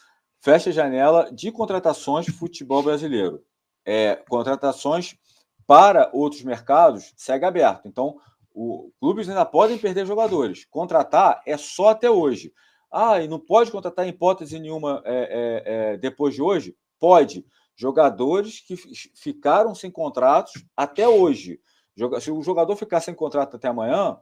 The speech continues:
não pode mais. Jogador que tá sem contrato nesse momento ou ficar sem contrato, aí pode ser contratado amanhã e tudo. Aí tem a data, eu tenho, eu até deixei separado aqui pra gente falar rapidinho,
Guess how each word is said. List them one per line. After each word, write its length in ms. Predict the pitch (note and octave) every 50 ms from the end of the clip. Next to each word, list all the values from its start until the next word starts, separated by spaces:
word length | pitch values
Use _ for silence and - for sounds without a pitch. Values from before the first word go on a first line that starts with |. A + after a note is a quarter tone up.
| _ _
não 280 | - G#2+ A#2 B2+ C#3+ F3+
pode 340 | - - F3+ F3 F3 F3
mais. 380 | A3+ A3 F#3 D3 A2+ F#2 - - _ _ _ _ _
Jogador 360 | _ B2 B2 C3+ C3 C3 F3
que 60 | F3 -
tá 100 | E3+ D#3+
sem 160 | - E3+ D#3
contrato 420 | - D3 C#3+ C#3 C#3+ C#3+ C#3 -
nesse 260 | C3 C#3 D3 D3 C#3+
momento 520 | C#3 C3+ A#2+ A2+ A#2+ C3+ E3 F#3+ E3+ - C#3
ou 80 | C#3
ficar 440 | C3+ _ - C3 - - C#3+ F3 G3 F#3+
sem 180 | - - D#3+
contrato, 580 | C#3+ - B2 A2+ - C3 D#3+ F3+ F3 - - - _ _ _ _ _ _ _
aí 200 | - A#2+ C3+ C#3+
pode 280 | C#3+ D3 D#3 D#3+ D#3
ser 100 | - E3
contratado 520 | - E3 D#3+ D#3+ D#3+ D3+ - C#3 B2+ A#2+ C3+
amanhã 380 | D3 D#3 D#3 D3+ D3 D3 D#3+
e 40 | F3+
tudo. 300 | F3 - C3 A#2 F#2+ - - _ _ _ _ -
Aí 220 | B2 C3 C#3 E3+
tem 160 | F3 - G3+ G#3
a 100 | G#3 G3+
data, 420 | E3 - E3+ G3 G3+ F#3 - -
eu 60 | C3
tenho, 180 | B2+ - E3 E3+
eu 160 | D3+ C#3 C#3+
até 200 | C#3+ C#3+ D#3 F3
deixei 260 | F3+ F3 E3+ - E3+ D3+
separado 480 | - D#3+ - - C3 B2+ B2+ B2 A#2
aqui 240 | A2+ A2+ _ D3+ D#3
pra 140 | D3+ - B2
gente 180 | A#2 B2 A2+
falar 240 | - - A#2 A#2 A#2
rapidinho, 540 | A#2 A2+ A2+ A2+ - B2+ D#3+ G3 F#3+ C#3+ G#2+